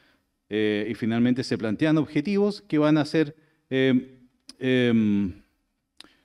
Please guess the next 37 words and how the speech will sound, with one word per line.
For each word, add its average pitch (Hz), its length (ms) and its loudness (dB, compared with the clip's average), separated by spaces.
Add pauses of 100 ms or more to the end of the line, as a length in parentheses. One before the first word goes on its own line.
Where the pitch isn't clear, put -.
(240)
eh, 98 540 -2
eh, 98 260 -4
eh, 98 260 -8 (300)
van 139 300 2
a 143 160 6
dar 143 280 -4 (280)
origen 139 640 2
a 135 220 0
diseños 208 500 2
experimentales, 147 920 4
tanto 135 300 2
in 123 140 4
vitro 165 340 0
como 139 220 4
in 147 140 6
vivo, 185 340 2 (400)
que 151 80 4
van 165 100 6
a 175 80 4
tratar 156 340 4
de 160 80 4
responder 151 680 4
esta 143 180 0
hipótesis, 110 500 -4
¿cierto? 135 280 -6
Para, 117 320 -4 (340)
para 110 160 -2
ver 113 220 0
si, 120 220 -4
eh, 101 520 -6
eh, 95 60 -12
se, 104 160 -8
finalmente 107 500 -6
se, 87 300 -10
se - 100 -18
postula, 90 640 -12
eh, 87 340 -12